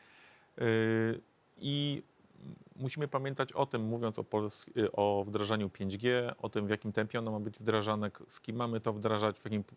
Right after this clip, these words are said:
modelu ono ma w Polsce działać, że, mm, wdrożenie technologii sie-, sieci pięć G to jest nie tylko wdrożenie nowej sieci,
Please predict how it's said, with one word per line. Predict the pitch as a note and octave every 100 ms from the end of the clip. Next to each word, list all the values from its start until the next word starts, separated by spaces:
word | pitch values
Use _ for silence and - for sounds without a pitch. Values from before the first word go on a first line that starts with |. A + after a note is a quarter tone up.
| -
modelu | G#2+ G#2+ A#2+ B2
ono | A#2
ma | A2+ G#2+
w |
Polsce | - G#2+ A2+
działać, | G2+ G2+ B2 D3+ - - - -
że, | - A#2+ A#2+ A#2 - - -
mm, | A2 G#2+
wdrożenie | G#2+ A2+ B2+ B2
technologii | - A#2 A#2+ A#2 A2+
sie-, | - -
sieci | - C3+ C3
pięć | - A#2 A2+
G | B2+
to | A#2+
jest | A2+
nie | B2
tylko | B2 -
wdrożenie | A2 A2 G#2 A2
nowej | G#2+ G#2 G#2
sieci, | - G2 - D#3